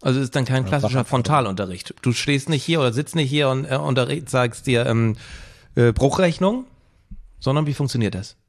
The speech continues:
Speaker 2: Also es ist so, dass, ähm, für die Kleinen, also für die Grundschule, da gibt's schon, äh, ziemlich gutes Material, das, ähm, so, ähm, konzipiert ist, dass die Kinder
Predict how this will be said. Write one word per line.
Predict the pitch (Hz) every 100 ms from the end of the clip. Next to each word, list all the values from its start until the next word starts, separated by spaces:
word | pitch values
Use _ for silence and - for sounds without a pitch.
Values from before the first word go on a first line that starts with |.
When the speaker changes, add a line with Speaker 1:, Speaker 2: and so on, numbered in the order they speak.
| - - - -
Speaker 2:
Also | - 135
es | 139
ist |
so, | -
dass, | 160 147 -
ähm, | 131 131 127 123 113
für | 127
die | 120
Kleinen, | 107 123 139 151 143
also | 110
für | -
die | 107
Grundschule, | 117 139 131
da | 113
gibt's | 113 113
schon, | - 107 107 107
äh, | 107 104
ziemlich | 104 117 110 -
gutes | 113 113
Material, | 110 107 104 107 139 143
das, | 135 127 135 - -
ähm, | 127 113 113 110 107 104
so, | 101 113 117 120 123 - - - - - - _ _ -
ähm, | 113 110 110 107 107 104 - - - - -
konzipiert | - 120 - 127
ist, | 117 -
dass | 110
die | 110
Kinder | 107 107 101 98